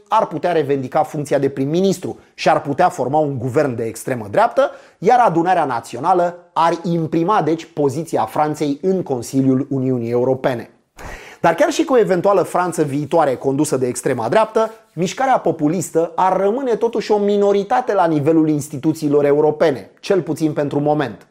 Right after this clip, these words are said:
Marea întrebare însă este dacă formele astea multiple de populism de dreapta s-ar putea coaliza la un moment dat pentru a forma o alianță suficient de mare și de puternică cât să ducă la blocarea mecanismelor Uniunii.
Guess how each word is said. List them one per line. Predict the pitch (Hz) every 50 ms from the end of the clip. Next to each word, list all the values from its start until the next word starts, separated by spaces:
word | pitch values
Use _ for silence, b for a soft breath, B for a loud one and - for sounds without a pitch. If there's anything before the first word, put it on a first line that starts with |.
| _ _ _ _ _ - -
Marea | 101 123 160 214 262
întrebare | 262 240 247 233 202 202 202 185 170
însă | 156 143 127 - 147 143 - B B B B B B B
este | B 175 196 196 202
dacă | 170 175 165 - 165
formele | 160 - - 294 285 254 233 220 226
astea | 214 - - 180
multiple | 165 170 165 170 170 165 170 262 294 - 339 294 247
de | 185 175
populism | - - 170 151 - 147 147 151 175 160 139 120 120
de | 113 117
dreapta | 104 107 185 220 220 220 - 202 208 202 208 - - _ _
s-ar | - - - 240 214
putea | - 147 131 - 175 180
coaliza | - - - 180 170 156 156 151 156 151 135 165 190
la | 185 147
un | 123 123 120 120
moment | 120 113 110 117 117 135
dat | 220 247 247 - B B B B B
pentru | - 240 226 190
a | 175 151
forma | - - 139 123 135 156 160
o | 147 135
alianță | 131 127 127 135 151 151 147 131 - 139 107 -
suficient | - - - - 277 240 233 202 156 - 165 160 147
de | 135 135
mare | 123 139 165 160 139 123
și | 117 - -
de | 107 113
puternică | 101 - 120 110 - 208 208 196 196 175 - 196 185 190 B B B B _
cât | - - 190
să | - 147
ducă | 127 135 147 -
la | 147 135 127
blocarea | 131 120 123 120 - 135 143 143 139
mecanismelor | 131 127 131 127 - 127 127 135 135 131 131 135 131 131 127
Uniunii. | 131 135 139 139 147 147 143 139 120 104 - _ _